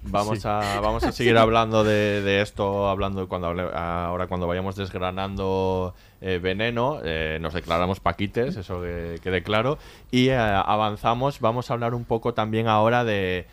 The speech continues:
Speaker 1: de, bueno, de otras referentes, eh, antes de que llegue Veneno, de otros referentes, eh, trans, en los que hay personajes trans, que bien protagonistas, bien secundarios,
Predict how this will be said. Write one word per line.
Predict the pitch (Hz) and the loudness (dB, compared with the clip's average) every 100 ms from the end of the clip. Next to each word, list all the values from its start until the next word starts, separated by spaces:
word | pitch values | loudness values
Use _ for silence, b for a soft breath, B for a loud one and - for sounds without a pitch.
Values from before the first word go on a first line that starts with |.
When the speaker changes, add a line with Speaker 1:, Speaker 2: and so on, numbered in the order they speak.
| b b - | b b -6
Speaker 1:
de, | 98 | -2
bueno, | 113 151 | 0 0
de | 104 | -2
otras | 110 135 131 127 127 123 | -2 0 0 0 -2 -6
referentes, | 117 127 - 113 123 139 117 135 - | -6 -6 -2 0 0 0 -2 -2 -4
eh, | 104 78 92 90 87 87 87 90 | -6 -4 -2 -2 -4 -4 -4 -4
antes | 107 113 107 | -4 -4 -4
de | 104 | -4
que | 95 | -4
llegue | 98 104 | -4 -2
Veneno, | 104 107 117 104 | -2 -4 -4 -6
de | |
otros | 104 110 | -6 -10
referentes, | 110 110 104 107 107 - | -10 -8 -8 -6 -8 -4
eh, | 95 92 90 90 | -2 -2 -2 -4
trans, | - 120 123 139 | 0 2 0 -2
en | 104 | -4
los | 101 | -4
que | 101 | -2
hay | 98 101 | -2 0
personajes | - - 90 95 92 - | -2 -2 -4 -4 -6 -6
trans, | 120 143 85 | -4 -4 -6
que | 87 | -8
bien | 92 | -6
protagonistas, | 95 92 90 95 113 92 90 | -6 -4 -2 -4 -6 -8 -10
bien | 98 | -8
secundarios, | 104 110 110 117 127 139 | -8 -8 -2 -2 -2 -6